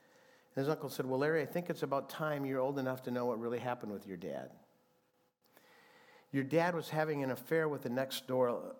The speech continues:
neighbor, and her husband came home unexpectedly in the middle of the afternoon, caught them in bed together, and shot and killed them both. Dad didn't die a hero.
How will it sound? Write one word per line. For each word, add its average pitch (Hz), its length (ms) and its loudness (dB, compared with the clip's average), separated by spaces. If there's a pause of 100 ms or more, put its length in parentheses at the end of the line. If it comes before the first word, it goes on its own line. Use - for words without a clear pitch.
neighbor, 117 540 2 (920)
and 127 280 2
her 156 180 0
husband 147 520 -2
came 135 220 -2
home 135 280 0
unexpectedly 135 920 -2
in 120 100 0
the 120 80 2
middle 127 200 2
of 127 60 -6
the 123 160 -2
afternoon, 113 480 -2
caught 139 300 -2
them 127 140 -2
in 117 100 -2
bed 120 160 -2
together, 113 360 -2
and 110 100 -6
shot 117 240 -2
and 110 120 -8
killed 107 200 -6
them 98 100 -6
both. 85 380 -8 (2250)
Dad 147 260 4
didn't 147 240 0
die 127 180 4
a 107 120 0
hero. 95 400 -6